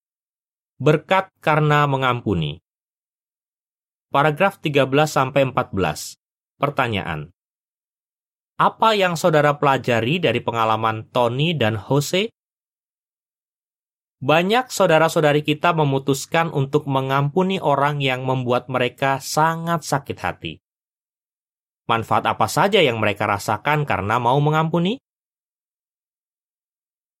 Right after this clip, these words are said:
Perhatikan pengalaman Tony yang tinggal di Filipina. Bertahun-tahun sebelum dia menjadi saksi Yehua,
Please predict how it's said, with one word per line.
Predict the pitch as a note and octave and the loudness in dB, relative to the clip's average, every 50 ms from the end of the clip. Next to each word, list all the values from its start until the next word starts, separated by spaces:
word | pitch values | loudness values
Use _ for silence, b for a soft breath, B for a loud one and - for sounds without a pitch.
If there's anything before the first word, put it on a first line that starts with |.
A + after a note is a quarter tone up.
| _ _ _ _ | _ _ _ _
Perhatikan | - E3+ F3 F#3 F#3 - A3+ - B3 B3+ B3+ | 0 0 2 2 0 0 2 2 2 2 2
pengalaman | - F#3+ E3+ E3+ E3 E3 D#3+ D#3+ E3 E3 E3+ | 0 0 2 4 4 4 4 4 2 0 0
Tony | E3 - E3+ D3+ B2 G#2+ F#2+ F#2+ C3+ G3 - _ _ _ _ | 0 2 2 2 2 0 -2 -2 -2 -4 -4 _ _ _ _
yang | - D3+ D3+ D3+ D3 C#3+ | -2 0 0 0 0 -2
tinggal | - G3 F#3+ F#3 E3+ F#3 F3+ E3+ | -2 -2 0 2 2 2 2 2
di | D3 C3+ | 0 -2
Filipina. | C3+ C3+ B2 A#2+ A#2 - A2 F#2 E2 C#2+ - - _ _ _ _ _ _ _ _ _ _ _ _ _ _ _ _ _ _ _ _ _ _ _ _ _ _ | 0 0 0 0 0 0 -2 -2 -2 -4 -6 -10 _ _ _ _ _ _ _ _ _ _ _ _ _ _ _ _ _ _ _ _ _ _ _ _ _ _
Bertahun-tahun | - A2+ A2 G#2+ - - D3+ E3+ G3 A3 G#3 - G3 F#3 F#3+ G3+ G3+ - | -2 -2 -2 0 2 2 2 2 2 2 0 2 2 4 4 4 2 0
sebelum | - D#3 C#3+ C#3+ C#3+ C3+ C3+ B2+ | 0 2 2 4 2 2 2 2
dia | B2+ B2+ B2+ | 2 2 2
menjadi | B2+ B2 A#2 A#2 A#2+ B2 D3+ E3+ | 2 0 0 0 0 0 0 -2
saksi | D#3+ - F3 E3+ - - - F3 D3+ C#3+ | -2 -2 -4 -4 -4 -6 -4 -2 -2 -2
Yehua, | - A2+ G2 F2+ E2 A2 E3+ | -2 -2 -2 0 0 -2 -2